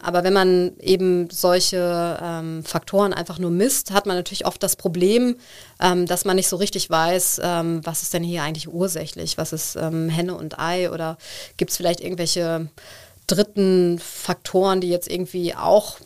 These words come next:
beeinflussen, warum jetzt Menschen irgendwie selbst kochen und, äh, was ihnen schmeckt und was sie auswählen dann, äh, um zu kochen. Und in dem Beispiel war es eben so, ähm, dass ich, oder dass wir da, das war zusammen mit einer Masterstudentin an der E T H Zürich,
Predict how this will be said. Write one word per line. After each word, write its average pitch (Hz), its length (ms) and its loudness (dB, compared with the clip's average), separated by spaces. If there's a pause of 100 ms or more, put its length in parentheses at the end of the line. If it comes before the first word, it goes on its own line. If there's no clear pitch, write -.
beeinflussen, 196 1040 4
warum 180 260 2
jetzt 175 180 -2
Menschen 180 380 0
irgendwie 180 240 -8
selbst 180 380 0
kochen 180 540 -2
und, 170 480 -6
äh, 170 340 -8
was 175 180 -8
ihnen 170 160 0
schmeckt 175 360 0
und 170 140 -4
was 170 140 -4
sie - 100 -6
auswählen 165 640 -6
dann, 165 320 -6
äh, 160 180 -12
um 175 140 -10
zu - 120 -10
kochen. 208 380 -6 (640)
Und 196 120 2
in 202 120 6
dem 220 200 6
Beispiel 233 440 4
war 196 80 4
es 196 80 -2
eben 190 200 0
so, 202 400 0 (460)
ähm, 180 720 2 (120)
dass 185 180 0
ich, - 340 -4
oder 151 220 -4
dass 175 180 -6
wir 214 120 6
da, 180 280 6 (120)
das 175 180 -10
war 160 100 -6
zusammen 170 280 0
mit 175 120 -10
einer 156 80 -4
Masterstudentin 185 760 -4
an 165 100 -8
der 165 100 -10
E - 40 -14
T 190 120 -12
H 180 80 -12
Zürich, 208 440 -2